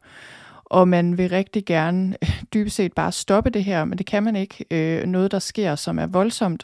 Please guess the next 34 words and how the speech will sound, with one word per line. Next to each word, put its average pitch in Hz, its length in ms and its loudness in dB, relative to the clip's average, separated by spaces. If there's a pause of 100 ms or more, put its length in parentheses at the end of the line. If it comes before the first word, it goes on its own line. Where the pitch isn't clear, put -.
og 151 120 -2
meningsløst, 208 840 -2 (1040)
og, 170 360 6
øh, 160 200 2
og 170 100 -2
fuldstændig 190 600 0
katastrofalt. 165 960 -2 (160)
Og 180 180 2
så 220 360 2 (140)
det 214 160 2
bare 175 460 -2
at - 100 -4
kunne - 160 -6
se - 180 -2
på. 202 380 0 (520)
Og 185 120 8
igen, 208 340 2
jeg 202 120 -2
tænker 220 240 0
selvfølgelig, 202 440 -2
det 208 100 2
her 202 140 -2
er 160 60 -2
jo 170 240 0
aller 214 240 0
værst 175 440 -4
for - 140 -2
de 190 280 -4
ukrainere 208 680 -2
og - 160 -4
de 185 80 -2
mennesker, 180 420 -2
der 170 100 -6
har, 160 380 -4